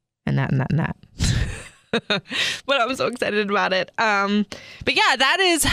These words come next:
my, I said yes to the dress story. <sighs> I'm so excited and so anxious, and I just can't wait to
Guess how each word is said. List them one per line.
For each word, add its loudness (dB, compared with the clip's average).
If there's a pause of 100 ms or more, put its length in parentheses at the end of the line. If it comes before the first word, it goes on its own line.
(160)
my, 2 (560)
I 0
said -2
yes -2 (540)
to -2
the -2
dress 0 (140)
story. 0 (1120)
<sighs> - (1000)
I'm 0
so 2
excited 2
and 2
so 0
anxious, 0
and 2
I 2
just -2
can't 0
wait 0 (100)
to 2